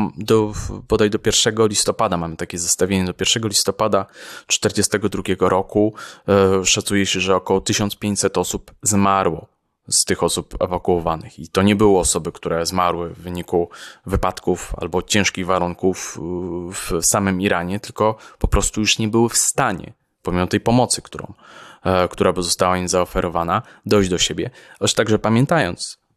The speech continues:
że z punktu widzenia warunków w Związku Sowieckim, warunki w Iranie, jakie zorganizowali, e, e,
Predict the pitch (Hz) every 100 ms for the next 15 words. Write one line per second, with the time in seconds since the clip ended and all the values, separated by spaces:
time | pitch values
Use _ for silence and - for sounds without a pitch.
0 | - 87 92 92 90 _ _ _ - -
1 | 110 - 98 98 95 92 87 - 95 98
2 | 98 92 120 165 - - 85 82 - -
3 | - 90 95 92 101 95 107 117 160 95
4 | 90 - - 92 87 95 92 95 95 92
5 | 92 92 _ _ 80 104 101 98